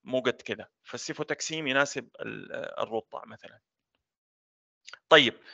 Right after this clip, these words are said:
زي ما اتفقنا حنبدأ نبدي نزود عليه، فمثلًا أزود أموكسيسيلين، آه، قاعدة عامة كده للإنفانتس أقل من ثلاثة أشهر،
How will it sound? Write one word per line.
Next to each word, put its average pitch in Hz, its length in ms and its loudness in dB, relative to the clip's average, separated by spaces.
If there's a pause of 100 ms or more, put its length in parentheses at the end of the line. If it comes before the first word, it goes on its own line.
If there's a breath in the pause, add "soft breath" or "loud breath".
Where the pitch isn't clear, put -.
(760 loud breath)
زي 165 160 6
ما 214 60 10
اتفقنا 196 440 6
حنبدأ 175 420 4
نبدي 143 400 -2
نزود 139 640 4
عليه، 101 280 -2
فمثلًا 160 580 4
أزود 196 360 8
أموكسيسيلين، 190 800 -2 (680 soft breath)
آه، 127 440 6 (180)
قاعدة 156 360 10
عامة 156 260 4
كده 165 260 0
للإنفانتس 156 680 -2
أقل 143 280 0
من 131 120 -8
ثلاثة 135 460 0
أشهر، - 460 -14